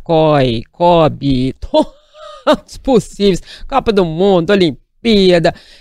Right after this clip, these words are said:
Eu tive a honra de trabalhar com ele no Cruzeiro, né? Aquele grande Cruzeiro que todo mundo viu aí,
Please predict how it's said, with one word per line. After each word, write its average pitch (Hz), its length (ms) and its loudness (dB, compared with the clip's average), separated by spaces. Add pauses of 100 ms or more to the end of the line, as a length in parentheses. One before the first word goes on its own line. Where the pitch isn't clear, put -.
Eu 175 80 -8
tive 180 220 -2
a 170 80 2
honra 175 120 -2
de 170 80 -6
trabalhar 160 360 -2
com 160 160 -12
ele 156 180 -6
no 160 100 -6
Cruzeiro, 151 580 -6 (320)
né? 147 260 -16
Aquele 143 240 -14
grande 156 360 -6
Cruzeiro 143 400 -10
que - 80 -20
todo 139 200 -14
mundo 139 260 -12
viu 139 240 -4
aí, 131 240 0